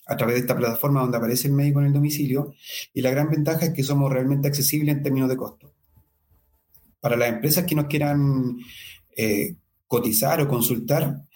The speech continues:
más que vender un producto estandarizado, nosotros lo que tratamos de hacer es adaptarnos a una necesidad específica.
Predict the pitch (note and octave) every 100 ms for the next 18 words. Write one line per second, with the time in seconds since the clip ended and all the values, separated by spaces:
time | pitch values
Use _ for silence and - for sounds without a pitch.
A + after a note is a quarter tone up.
0 | - _ C3+ D#3 F#3 E3 D#3+ E3 D#3+ D3
1 | D3+ D#3 D#3+ D#3 C#3 C3 - D#3+ F3 E3
2 | C#3+ D3+ D#3 D3 C#3+ B2 C3+ D3 C#3+ D3
3 | D#3+ C#3+ A#2+ A#2+ D#3 E3 D#3+ C#3+ C#3 C#3
4 | D3 C#3 C3+ B2+ A2+ A2+ C3+